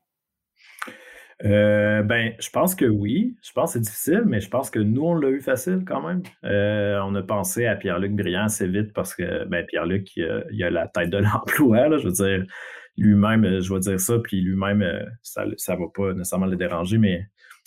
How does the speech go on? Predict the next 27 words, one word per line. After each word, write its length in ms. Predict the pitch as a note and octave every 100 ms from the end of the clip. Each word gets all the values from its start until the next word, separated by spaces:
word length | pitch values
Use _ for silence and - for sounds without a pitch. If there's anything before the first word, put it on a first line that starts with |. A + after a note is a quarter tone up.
| _ _
Pierre-Luc 260 | - G2+ A#2+
donne 140 | A#2
l'impression 460 | G2 F#2 F#2 F#2 A2
qu'il, 280 | G#2+ G2 F#2
qu'il 160 | -
mange 240 | F#2+ F2+ G2
des 140 | F2
bols 240 | F2+ F#2+ F#2
d'amertume 460 | F2 E2 - F#2+
à 60 | D#2+
tous 140 | -
les 80 | -
matins, 380 | F2 E2+ G#2+ B2
là. 120 | B2 A#2+ - - - - -
Euh, 600 | F2 D2+ D#2 - G2 G2
tu 60 | - -
sais, 120 | G#2
ça 140 | G2+
a 20 |
pas 140 | F#2+ G#2+
l'air 180 | A2+ B2+
d'être 300 | A2+ G#2 G2+
de 80 |
l'homme 280 | G2+ A2 A#2+
le 140 | G#2+ F#2+
plus, 420 | G#2+ A2+ A2+ G#2
euh, 200 | G2